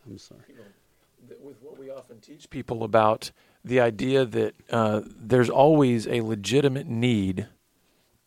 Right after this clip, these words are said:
Speaker 2: underneath w-, what we
Speaker 1: Yes.
Speaker 2: end up doing. So that's why, that's a lot of times why this ties back into, um, uh, your childhood and, and those kind of things. Where did this begin? Why did you start isolating? Why did you start disconnecting? What were you?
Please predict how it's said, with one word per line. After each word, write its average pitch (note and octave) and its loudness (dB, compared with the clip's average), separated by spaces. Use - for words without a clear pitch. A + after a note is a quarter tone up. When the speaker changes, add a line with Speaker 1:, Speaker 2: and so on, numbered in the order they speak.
Speaker 2:
underneath A#2 0
w-, F#2+ -4
what A#2 2
we A#2 0
Speaker 1:
Yes. A#2 0
Speaker 2:
end G#2+ -4
up G2+ -6
doing. A2+ 0
So A2 2
that's D#3 2
why, E3+ 2
that's - 0
a E3+ -6
lot C#3+ 4
of E3 -6
times D3 0
why A#2 6
this C3 -2
ties A2+ 0
back A2+ 0
into, A#2 -4
um, G2+ -2
uh, F#2+ -8
your G#2 -8
childhood B2+ 4
and, G2+ -6
and A2+ -4
those A#2 2
kind A#2+ -2
of A2 -6
things. A#2+ -4
Where A#2+ 2
did C#3 0
this B2 0
begin? A#2 -2
Why A2+ 0
did A#2+ -4
you A#2+ -6
start A#2 -2
isolating? A2+ -2
Why G2+ -4
did A2+ -6
you B2+ -8
start A2+ -8
disconnecting? A2 -8
What G#2+ -4
were A#2 -4
you? A#2 -6